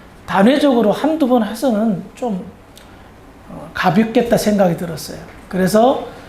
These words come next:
성경 전체를 연구하면서 하나님이 찾으시는 예배자가 어디에 있을까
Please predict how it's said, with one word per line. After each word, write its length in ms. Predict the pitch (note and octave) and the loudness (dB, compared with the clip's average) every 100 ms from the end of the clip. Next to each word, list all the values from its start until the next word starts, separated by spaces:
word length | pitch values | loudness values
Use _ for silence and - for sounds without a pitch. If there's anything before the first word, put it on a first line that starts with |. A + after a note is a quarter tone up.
| - - | -20 -18
성경 360 | - G3+ G#3 F#3+ | 0 4 6 6
전체를 500 | G#3 A3 A3+ G#3+ F#3+ | 4 4 4 4 4
연구하면서 920 | F#3 G3 G#3 A3 G#3+ F3+ G#3+ C4 - - - - - - - - | 4 4 4 4 2 0 0 -2 -4 -14 -20 -20 -20 -20 -20 -10
하나님이 420 | - A3+ A3 G#3 | 0 4 4 2
찾으시는 500 | G3+ A#3+ A#3+ G3+ G#3+ F#3 | 0 -2 -2 -2 -2 0
예배자가 680 | F3+ G3+ G3 F#3+ B3+ - - - - - - - - | 0 2 2 2 0 -2 -14 -20 -20 -20 -20 -18 -6
어디에 320 | E3+ A3 B3+ | 2 4 4
있을까 540 | - G3+ - F3+ D#3+ | 2 -4 -4 -6 -6